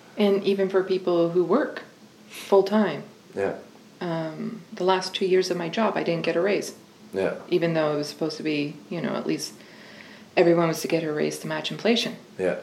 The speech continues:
Speaker 1: But we didn't get that because the business was struggling.
Speaker 2: Yeah. Yeah.
Speaker 1: Um, you know,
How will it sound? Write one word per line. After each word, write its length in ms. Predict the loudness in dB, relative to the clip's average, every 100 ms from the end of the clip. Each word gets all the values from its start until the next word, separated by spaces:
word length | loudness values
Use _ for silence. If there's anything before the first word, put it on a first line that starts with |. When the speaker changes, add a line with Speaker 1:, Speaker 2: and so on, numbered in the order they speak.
| -12 -20 -20 -8
Speaker 1:
But 140 | 0 2
we 80 | 4
didn't 200 | 2 -2
get 160 | -2
that 180 | 0 -2
because 220 | -4 -2
the 120 | -2 -2
business 440 | 0 2 2 0
was 80 | -6
struggling. 420 | -6 -6 -6 -8 -4
Speaker 2:
Yeah. 200 | -2 -2 -10 -20 -20 -18
Yeah. 260 | -16 -4 -2 -2
Speaker 1:
Um, 180 | -6 -12 -20 -20 -20 -2
you 120 | 2
know, 420 | 2 2 -2 -4